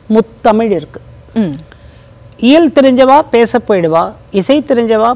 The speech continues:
Speaker 1: பாட போயிடுவா, நாடகம் தெரிஞ்சவா நடிக்க போயிடுவா, மூணும் தெரிஞ்சவா தான் இதுக்குள்ள வருவா. இது வந்து சாதாரணமாக பேச தெரிந்தவர்கள் மட்டும் செய்துவிட முடியாது.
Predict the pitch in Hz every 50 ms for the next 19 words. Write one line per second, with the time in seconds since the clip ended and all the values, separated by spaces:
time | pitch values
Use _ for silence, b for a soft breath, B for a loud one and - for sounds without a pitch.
0 | - - 202 202 208 220 202 - - 190 175 170 165 170 180 185 190 - - -
1 | 196 190 202 226 254 269 285 285 294 285 240 208 233 233 220 214 220 214 226 240
2 | 233 208 185 190 208 196 - 214 185 - 190 180 175 175 170 180 185 180 175 185
3 | 196 208 226 240 247 254 277 285 262 240 240 233 214 220 220 220 214 220 247 254
4 | 226 196 208 208 233 226 220 208 196 185 180 - - - - - - - - -
5 | - - - - - - b b b b b b b b b b b b b 214
6 | 240 233 247 240 240 262 277 294 359 370 330 240 - 233 226 247 262 277 285 302
7 | 302 302 302 285 294 302 294 294 285 294 - 254 262 247 285 262 - 262 254 254
8 | 240 247 240 226 202 220 214 202 233 240 - - - 370 330 294 - 262 254 226
9 | 254 247 233 226 214 208 220 262 285 294 262 220 165 131 139 131